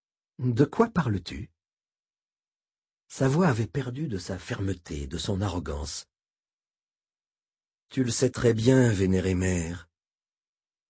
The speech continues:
puisque c'est toi qui as conseillé aux autres d'assassiner mes parents. Toi qui as recruté l'exécuteur. Toi qui lui as suggéré de déguiser son crime en un acte de rôdeur et de violeur. » «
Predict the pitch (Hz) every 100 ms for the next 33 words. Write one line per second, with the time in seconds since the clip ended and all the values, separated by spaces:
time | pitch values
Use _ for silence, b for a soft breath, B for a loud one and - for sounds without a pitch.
0 | _ - 123 - 123 135 - 120 123 90
1 | - 101 92 113 110 120 113 113 110 104
2 | 123 123 87 110 107 117 - 101 110 107
3 | 104 107 110 98 101 87 - _ _ _
4 | _ _ _ _ _ _ _ _ _ -
5 | 139 143 151 - 117 101 120 - - 123
6 | - 127 120 110 110 131 120 - 123 107
7 | 78 73 69 - _ _ _ _ _ _
8 | _ _ _ _ - 143 160 160 160 -
9 | 139 123 123 123 - 131 117 139 131 139
10 | 120 123 107 135 123 131 135 131 139 131
11 | - 131 131 127 127 127 131 131 - 131
12 | 123 120 110 135 123 131 127 127 120 120
13 | 107 123 120 117 98 87 73 -